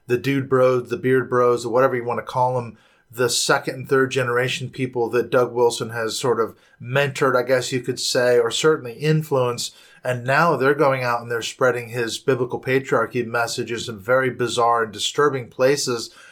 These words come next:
And Kate West and I touched on this a little bit. We talked about Doctor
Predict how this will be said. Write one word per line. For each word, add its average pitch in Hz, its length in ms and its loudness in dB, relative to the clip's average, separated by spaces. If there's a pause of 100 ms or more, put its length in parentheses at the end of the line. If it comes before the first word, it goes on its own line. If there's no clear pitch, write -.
(140)
And 127 240 -4
Kate 170 260 0
West 151 260 2
and 143 80 -4
I 120 80 -2
touched 127 360 -4
on 117 140 -2
this 113 140 -4
a 151 60 -4
little 131 220 0
bit. 123 160 4
We 110 100 0
talked 123 260 -4
about - 200 -2
Doctor 117 560 -2